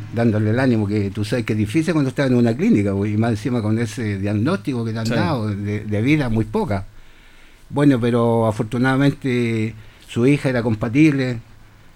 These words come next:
Speaker 1: con las células madre, me parece,
Speaker 2: Exacto.
Speaker 1: no soy muy experto,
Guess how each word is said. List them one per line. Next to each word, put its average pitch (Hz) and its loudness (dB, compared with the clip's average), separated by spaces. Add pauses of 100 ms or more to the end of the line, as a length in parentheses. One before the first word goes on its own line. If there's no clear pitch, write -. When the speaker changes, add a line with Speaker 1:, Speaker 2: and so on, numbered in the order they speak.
(180)
Speaker 1:
con 104 -4
las 104 2
células 110 2
madre, 110 2
me 107 2
parece, 113 0
Speaker 2:
Exacto. 104 0
Speaker 1:
no 101 2
soy 120 2
muy 117 2
experto, 120 -4